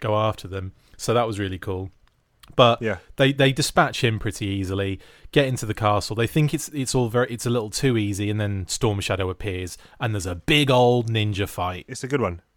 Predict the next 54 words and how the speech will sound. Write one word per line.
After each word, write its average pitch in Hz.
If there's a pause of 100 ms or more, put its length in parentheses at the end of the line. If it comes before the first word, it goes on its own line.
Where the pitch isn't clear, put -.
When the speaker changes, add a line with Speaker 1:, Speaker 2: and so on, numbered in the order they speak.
Speaker 2:
'cause -
Snake -
Eyes 123
actually 123
ends 120
up 127
with 110
a 107
sword 120
right 117
through 110
the -
quad, 107
doesn't 104
Speaker 1:
I 92
Speaker 2:
he? 123
Speaker 1:
know, 180
it's 127
horrible. 147
Speaker 2:
Yeah, 135
there's 131
that 151
panel. 151
I'm 147
just 151
looking 147
at 131
the -
panel 135
now 135
where, 120
um, 113
"And 117
blood 127
will 123
tell," 107
as, 101
uh, 104
Storm 113
Shadow 101
basically 101
pierces 107
him 98
right 101
through, 101
and 98
it's 92
kind 98
of 87
gone 101
into 95
the 95
wall 95
out, 95